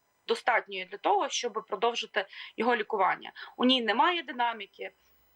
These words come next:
немає важливих показників, які потрібно знати на будь-якому етапі передачі при евакуації, е, пораненого, будь-кому, хто бере, хто бере на себе, хто віддає від себе евакуацію і хто бере на себе,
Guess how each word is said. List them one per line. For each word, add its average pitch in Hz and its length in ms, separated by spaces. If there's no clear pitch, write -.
немає 269 680
важливих 247 480
показників, 311 680
які 220 200
потрібно 254 720
знати 220 540
на 240 100
будь-якому 233 460
етапі 220 320
передачі 226 640
при 226 260
евакуації, 196 760
е, 190 480
пораненого, 285 760
будь-кому, 277 560
хто 285 200
бере, 226 320
хто - 240
бере 247 280
на 233 220
себе, 302 500
хто - 200
віддає 214 560
від 247 160
себе 185 400
евакуацію 185 640
і 196 60
хто - 180
бере 220 240
на 208 100
себе, 320 400